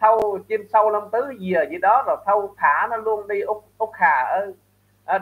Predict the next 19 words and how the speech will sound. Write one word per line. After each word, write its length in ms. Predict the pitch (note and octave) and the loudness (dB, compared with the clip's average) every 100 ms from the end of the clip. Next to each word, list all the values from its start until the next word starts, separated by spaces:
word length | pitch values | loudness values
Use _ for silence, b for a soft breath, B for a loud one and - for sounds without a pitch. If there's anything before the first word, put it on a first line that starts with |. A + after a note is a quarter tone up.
| F3+ | -2
đừng 300 | F3 D3 B2+ | -6 -6 -2
có 160 | F#3 G3 | 0 0
bắt 260 | - - - | 0 -2 -4
lại 320 | D3+ C3 D3+ | 0 2 0
mà 300 | D#3+ D3+ C3+ A#2 | -4 -6 -6 -6
cái 100 | E3 | -10
như 100 | G3 | -10
là 240 | F#3 C3+ - | -6 -4 -2
ông 260 | F#3 F#3 | -2 -4
đời 200 | F3+ C#3+ A#2 | -4 -4 -4
thường 160 | C3 - | -12 -12
ông 240 | D3 F#3+ - | -12 -10 -6
Chứ 380 | F#3+ G3 A#3 G3 | -4 -4 -6 -8
nữa 380 | C#3+ D#3 G#3+ G#3 | -4 0 0 0
để 260 | D3+ F#3 G#3 | 0 0 0
cho 140 | G3 | 0
ông 340 | F#3 C#3+ G3 G3+ | 0 -2 -4 -4
nghỉ 200 | F3+ G#3+ | -4 -4
ngơi 260 | A3 G#3+ | 0 2